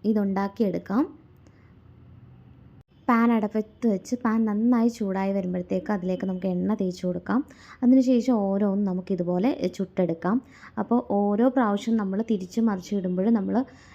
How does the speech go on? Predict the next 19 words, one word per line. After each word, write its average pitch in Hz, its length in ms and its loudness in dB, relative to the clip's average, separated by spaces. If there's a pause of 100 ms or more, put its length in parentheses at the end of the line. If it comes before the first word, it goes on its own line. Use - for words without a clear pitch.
(120)
എണ്ണ 208 320 4
അതിനകത്ത് 190 460 0
ഒഴിച്ച് 202 360 0
കൊടുക്കണം. 185 500 0 (2000)
അതായത് 226 220 2
നമുക്ക് 247 500 2
എണ്ണ 220 300 2
തേച്ച് 233 380 2
കൊടുക്കുമ്പോൾ 202 680 0
നല്ല 220 240 2
സ്മൂത്ത് 240 600 2
ആയിട്ടുള്ള, 202 720 0
ആ, 196 220 0
പൊറോട്ട 196 440 -2
കിട്ടാൻ 196 340 -4
വേണ്ടിയിട്ട് 190 300 -2
അങ്ങനെ, 190 220 -2
അങ്ങനെ 190 260 0
ചെയ്യുന്നത്. 190 460 0